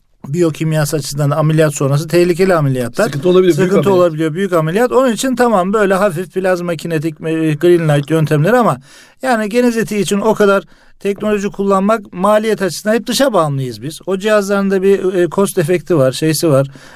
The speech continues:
Speaker 1: kullanım maliyetleri var. Tabii ki hani kullanılabiliyor ama geniz eti hani, e, de, e, çok, e, hani basit, sünnetten ba-, daha basit yani öyle söyleyelim.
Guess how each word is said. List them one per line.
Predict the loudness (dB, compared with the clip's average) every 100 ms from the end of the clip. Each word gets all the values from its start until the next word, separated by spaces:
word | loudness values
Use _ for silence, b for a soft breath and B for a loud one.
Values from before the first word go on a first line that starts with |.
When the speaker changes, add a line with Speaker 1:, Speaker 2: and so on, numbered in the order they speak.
| B
Speaker 1:
kullanım | -2 0 2
maliyetleri | 2 2 0 0 0 0
var. | 0 -4 B B B
Tabii | 0 0 0
ki | 0
hani | 0 0 0
kullanılabiliyor | 0 2 2 -2 0 0
ama | 0
geniz | -2 -2 0 0
eti | -2 -2 -2 b b -4
hani, | 0 0
e, | 0 -4 -2
de, | -2 -2 -2
e, |
çok, | 0 -2 0
e, | 0 2 2
hani | 2 2 0 0
basit, | 0 -2 -10
sünnetten | -8 -4 -4 -4 -4 -2
ba-, | -2 0
daha | 0 0
basit | -2 -10 -14
yani | -14 -10
öyle | -6 -4
söyleyelim. | -4 -4 -4 -4 -6